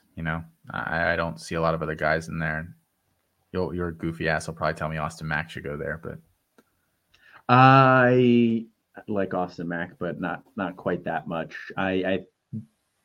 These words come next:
Speaker 2: do think that we probably see, have him sit for two years, and you have to wait for that. So while I like him and I like the way that that, uh,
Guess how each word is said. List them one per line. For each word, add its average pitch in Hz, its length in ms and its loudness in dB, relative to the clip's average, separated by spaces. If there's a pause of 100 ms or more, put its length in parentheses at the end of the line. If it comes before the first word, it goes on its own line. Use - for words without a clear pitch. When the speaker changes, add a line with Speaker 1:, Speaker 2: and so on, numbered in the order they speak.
(160)
Speaker 2:
do 120 360 8
think 104 760 2 (1120)
that 95 200 6
we 95 140 -2
probably 85 920 0 (300)
see, 87 300 -2
have 87 280 -2
him 80 200 -4
sit - 280 -6
for - 120 -10
two 78 240 -6
years, - 420 -6
and 92 140 -2
you 90 160 2
have 80 100 0
to 85 120 -2
wait 76 280 -4
for 78 120 -10
that. 73 280 -10
So 90 200 0
while 98 280 6
I 92 60 6
like 110 280 8
him 110 220 6
and 92 160 0
I 90 60 2
like 92 400 2
the 101 100 0
way 90 280 2
that 85 220 -2
that, 85 460 0
uh, 80 400 -2